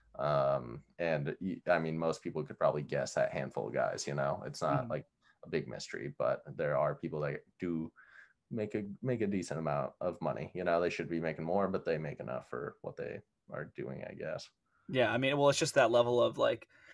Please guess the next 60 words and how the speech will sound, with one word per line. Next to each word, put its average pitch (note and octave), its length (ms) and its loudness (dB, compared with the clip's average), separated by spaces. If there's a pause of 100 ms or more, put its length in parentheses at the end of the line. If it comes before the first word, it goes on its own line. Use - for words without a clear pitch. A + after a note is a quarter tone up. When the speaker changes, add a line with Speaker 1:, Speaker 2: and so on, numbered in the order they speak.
(720)
Speaker 2:
like, C#3 180 2
it's - 120 0
the C3 60 -2
top C3 280 6
of, B2 260 2
it's B2 120 -6
the C3 80 0
top C3 220 8
of A#2+ 160 2
our B2 200 10
sport, C3 420 6
but A#2+ 100 6
you B2+ 120 0
look B2 100 2
at A#2 80 -2
the A#2 60 -14
top A#2+ 280 4
of B2 140 -4
other B2 220 6
sports, D3+ 440 6
and C#3 100 4
it A#2 80 2
just - 200 4
doesn't B2 220 10
even A#2+ 160 0
compare A#2 340 4
at A2+ 80 6
all. G#2+ 280 4
Like, A#2+ 200 4 (100)
the C3+ 140 0
top C3+ 240 8
of B2+ 120 0
this B2 140 4
sport C#3+ 240 8
is A#2+ 100 2
the - 100 4
minimum. A#2 540 2 (380)
Speaker 1:
<laughs> - 120 4 (260)
Speaker 2:
It's A#2+ 140 4
Speaker 1:
Yeah. F#2 180 6
Speaker 2:
lower D3 180 6
than B2+ 100 4
the B2 80 6
minimum A2+ 500 4 (100)
for C#3 160 8
other A#2+ 160 8
Speaker 1:
It, - 0 -
Speaker 2:
sports. - 400 0 (160)
Speaker 1:
it's A2 300 6
insane. F2+ 640 2
I F#2 100 2
mean, F#2 180 2
I, F2+ 240 10
I, F#2+ 260 6 (140)
I F#2+ 100 6
was F2 180 0
literally F#2 280 4
just E2+ 260 0
watching, E2+ 440 6
um, D#2 380 2